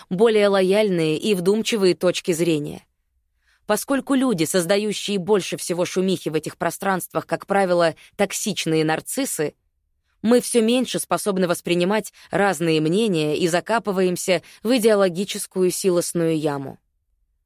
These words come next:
На уровне национальных новостей враждебность разрастается. Вспомните, например, прогрессирующую болезнь покойного сенатора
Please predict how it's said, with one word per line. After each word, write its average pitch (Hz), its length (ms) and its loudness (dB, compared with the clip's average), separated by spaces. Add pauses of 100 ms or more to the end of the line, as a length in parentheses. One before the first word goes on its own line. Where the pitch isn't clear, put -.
(280)
На 190 220 2
уровне 202 560 4
национальных 196 800 2
новостей 170 640 0 (240)
враждебность 190 800 0
разрастается. 190 960 0 (760)
Вспомните, 277 580 0
например, 202 420 0
прогрессирующую 185 840 0
болезнь 190 440 2
покойного 175 520 0
сенатора 185 600 0